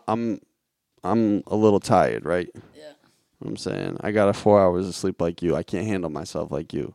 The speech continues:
Speaker 2: Well, I can handle myself for four hours.
Speaker 1: That's what I'm saying. You can,
Speaker 2: <laughs>
Speaker 1: but I can't. I need five. Four is like, whoa. But I'm walking down the street, right? I'm like, "Damn, I'm tired, man. I'm exhausted.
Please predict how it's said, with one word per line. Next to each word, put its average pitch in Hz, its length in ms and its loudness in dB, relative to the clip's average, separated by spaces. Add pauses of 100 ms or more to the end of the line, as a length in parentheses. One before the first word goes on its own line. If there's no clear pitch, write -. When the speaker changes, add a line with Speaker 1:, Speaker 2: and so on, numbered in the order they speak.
Speaker 2:
Well, 170 80 -2
I 185 60 0
can 175 120 -4
handle 151 220 -8
myself 131 360 -12
for - 180 -14
four 131 260 -10
hours. 131 220 -10
Speaker 1:
That's - 120 -4
what 123 100 8
I'm 117 80 4
saying. 110 240 0
You 113 140 0
can, 160 360 6 (340)
Speaker 2:
<laughs> - 60 -6
Speaker 1:
but 117 120 6
I 226 180 6
can't. 135 440 0 (320)
I 117 120 2
need 117 180 2
five. 107 580 2 (1000)
Four 123 340 2
is 90 140 -6
like, 67 120 -12
whoa. 101 440 -4 (1120)
But 113 100 6
I'm 120 100 8
walking 123 280 8
down 113 140 6
the 101 80 0
street, 107 280 4
right? 95 140 4
I'm 95 80 -4
like, - 120 -14
"Damn, - 240 -10
I'm 120 160 -6
tired, - 640 -6
man. 131 100 -10
I'm 104 140 -4
exhausted. 101 680 -8